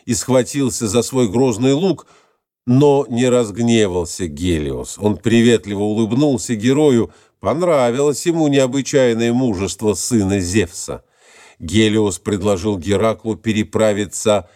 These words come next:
на Эрифею в золотом челне, в котором проплывал каждый вечер бог солнца со своими конями и колесницей с западного на восточный край земли в свой золотой дворец.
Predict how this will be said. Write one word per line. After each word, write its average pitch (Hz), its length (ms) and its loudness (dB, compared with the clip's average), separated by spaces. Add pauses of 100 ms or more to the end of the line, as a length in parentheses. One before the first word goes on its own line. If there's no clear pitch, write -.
(140)
на 104 380 -2
Эрифею 143 880 0 (220)
в 95 180 -8
золотом 135 760 0 (200)
челне, 123 760 0 (120)
в - 80 -20
котором 98 520 -2 (280)
проплывал 107 640 0
каждый 95 500 -4
вечер 107 540 0
бог 92 320 -2
солнца 147 640 -2 (200)
со 135 140 -6
своими 131 440 0
конями 120 580 0
и - 20 -2
колесницей 113 840 0
с 107 60 0
западного 156 920 0 (220)
на 196 120 0
восточный 139 680 -2
край 110 320 0
земли 101 640 0 (200)
в - 80 -12
свой 110 260 2
золотой 98 460 -2
дворец. 82 720 -6